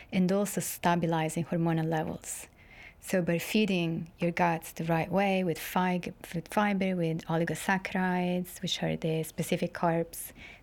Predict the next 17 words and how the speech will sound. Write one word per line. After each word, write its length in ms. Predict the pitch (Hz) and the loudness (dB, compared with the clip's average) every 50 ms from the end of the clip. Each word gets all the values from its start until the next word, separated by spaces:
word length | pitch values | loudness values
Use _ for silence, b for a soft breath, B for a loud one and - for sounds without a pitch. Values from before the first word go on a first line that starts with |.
| - - | -6 -2
that 460 | 185 165 160 156 160 160 160 - - B B B B B B B - | 0 0 0 0 0 -2 -4 -8 -12 B B B B B B B 0
they're 100 | 190 175 | 2 2
non-digestible 800 | 180 185 180 185 185 175 175 170 - 175 170 165 - - 165 175 160 | 4 4 4 2 2 0 0 0 0 0 -2 -2 -2 -2 -2 -2 -2
for 220 | - - 170 - 175 | -2 -2 -2 0 0
us, 300 | 165 160 156 160 - - | 0 0 0 -2 -2 -2
but 140 | - 165 160 | -2 -2 0
they 80 | 160 | -2
feed 500 | 156 - - - 185 170 165 - - - - - - | -4 -4 -2 2 2 2 2 2 -2 -10 -18 -12 -6
the 100 | - 175 | -2 0
microbes 500 | 170 165 165 165 170 - 175 175 - - | 2 2 2 0 0 -2 -4 -6 -4 -2
in 120 | 170 160 165 | -2 0 0
the, 300 | 160 160 - 170 175 - - - | 0 -2 -2 -2 -4 -6 -6 -4
in 120 | 190 170 | -2 0
the 100 | 165 170 | 0 0
gut, 340 | 170 - 165 165 160 160 - | 2 2 2 2 2 0 -2
and 160 | 165 160 - | -4 -4 -2
taking, 420 | - 180 175 170 - 165 165 165 | 0 0 0 0 0 -2 -2 -2